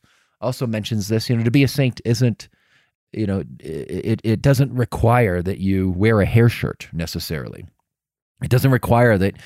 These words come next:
you have an extraordinary spiritual, you know, mystical vision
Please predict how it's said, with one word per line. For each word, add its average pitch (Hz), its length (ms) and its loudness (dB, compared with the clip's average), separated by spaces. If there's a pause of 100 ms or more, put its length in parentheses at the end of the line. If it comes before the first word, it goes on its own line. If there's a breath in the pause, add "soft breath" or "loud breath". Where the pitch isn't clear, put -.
(360 loud breath)
you 92 100 0
have 110 240 0
an 95 80 -2
extraordinary 104 1040 -2
spiritual, 101 880 -2 (460 soft breath)
you 82 100 -4
know, 85 100 -2
mystical 85 600 0
vision 87 600 -6